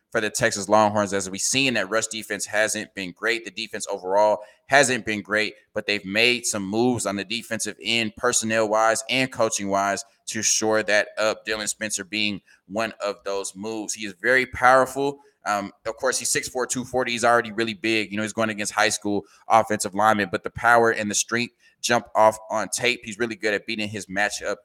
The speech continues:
quickly and getting, um, into the trenches to stop the run. Also, once again, like I said, he sets the edge and makes sure that runs do not get outside of him. So a very good run stuffer out of Houston, Texas.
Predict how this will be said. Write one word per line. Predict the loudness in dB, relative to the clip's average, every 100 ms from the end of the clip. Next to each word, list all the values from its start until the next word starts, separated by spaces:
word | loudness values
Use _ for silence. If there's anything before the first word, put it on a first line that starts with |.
| _
quickly | -4 -4 -2 -6 -6 -10 _
and | -4 -4 -2
getting, | -2 0 0 -4 _ _ -2
um, | 0 0 -2 -8 _ _ 0
into | 0 0
the | -2
trenches | 0 -2 0 -4
to | -4
stop | 0 4 2 2
the |
run. | 2 2 2
Also, | 0 0
once | -2 -2
again, | -2
like | -4 -4
I |
said, | -6 -4
he |
sets | 0 0 0
the | 0 2
edge | 2 2
and | 0
makes | 0
sure | 0 0
that | 0 2
runs | 2 0
do | 0
not | 0 0 0
get | -4 -4 -10 -8 2
outside | 2 4 4 6
of | 4
him. | 0 -2
So | 0
a | 0
very | 2 2 2
good | 0 0 2 2
run | 0 2 2
stuffer | 2 2 2 -2 -2 _ 0
out | 4 4
of | 2
Houston, | -2 -2 -4 -6
Texas. | 0 0 0 -6 -8